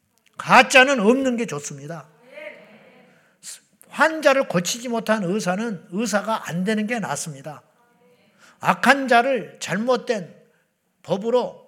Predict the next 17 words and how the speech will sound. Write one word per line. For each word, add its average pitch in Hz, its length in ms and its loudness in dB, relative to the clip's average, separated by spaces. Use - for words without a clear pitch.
뇌물을 233 420 0
받고 226 320 0
풀어주는 247 460 -6
판사는 233 520 -6
판사가 262 520 -4
안 208 160 -2
되는 247 220 0
게 285 140 6
낫습니다. 202 680 4
그래요, 285 220 2
안 269 120 4
그래요? 285 360 -2
자기 233 340 -2
일에 262 220 6
태만한 254 480 -4
공무원, 214 560 -6
공직자는 190 640 -8